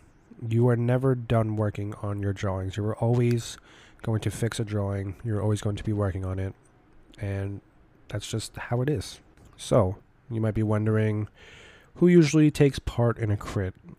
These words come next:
Um, it's pretty straightforward, and for those who have been in it, you know how it is. Two people. <laughs> The presenter, which is gonna be you, or, and the audience. So the audience is always your classmates. They always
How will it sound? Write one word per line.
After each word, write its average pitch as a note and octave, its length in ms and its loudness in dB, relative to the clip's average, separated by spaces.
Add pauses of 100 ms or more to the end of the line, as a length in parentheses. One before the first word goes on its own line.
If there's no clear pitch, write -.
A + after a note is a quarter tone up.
(180)
Um, G2+ 260 2
it's A#2+ 120 0
pretty C3 420 4 (120)
straightforward, G2+ 720 -2
and G#2 160 -4
for A2+ 100 -4
those G#2+ 260 0
who A2 100 -2
have G2 140 -4
been G#2 160 0
in G#2 100 0
it, G#2+ 160 -2 (140)
you G#2+ 120 0
know G#2+ 140 2
how G2+ 160 2
it G2 80 0
is. G#2 300 -2 (680)
Two C#3+ 140 0
people. B2 320 2 (280)
<laughs> F3 120 8 (540)
The A#2+ 160 4
presenter, C#3 500 0 (240)
which A2 240 -4
is G#2+ 160 -4
gonna G#2 260 0
be G#2 140 -2
you, A2 340 2 (340)
or, A#2+ 400 4
and B2 480 2 (140)
the A#2+ 200 0
audience. A2+ 600 0 (640)
So G#2 300 -2
the A2+ 100 0
audience A2 340 2
is G#2+ 80 -4
always G#2+ 220 2
your G#2+ 60 -4
classmates. G#2 540 -4
They G2+ 120 -2
always G2 420 -2